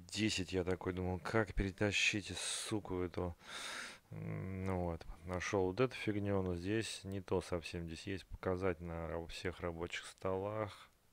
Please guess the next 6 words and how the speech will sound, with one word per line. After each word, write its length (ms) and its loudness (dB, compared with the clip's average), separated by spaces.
М, 560 -10
да 100 -6
и 140 -6
всё. 540 -8
У 60 -4
меня 360 4